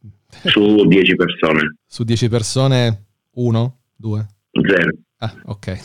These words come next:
Speaker 1: Ecco. <laughs> Mentre il grafico di per sé c'è, anche per una questione di freschezza, di presenza, eh, non ha un profilo attivo. Questo me ne accorgo perché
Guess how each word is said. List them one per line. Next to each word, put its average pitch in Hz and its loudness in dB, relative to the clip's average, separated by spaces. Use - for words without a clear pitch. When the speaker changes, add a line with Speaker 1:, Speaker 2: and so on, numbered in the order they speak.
Speaker 1:
Ecco. - -4
<laughs> - -2
Mentre 151 2
il 104 2
grafico 127 2
di 101 2
per 101 -2
sé 117 0
c'è, - 0
anche 92 -2
per 104 4
una 101 4
questione 92 2
di 87 2
freschezza, 87 0
di 87 2
presenza, 85 0
eh, 76 2
non 98 4
ha 117 4
un 98 4
profilo 95 2
attivo. 78 2
Questo 110 0
me 95 2
ne 95 2
accorgo 95 0
perché 85 -2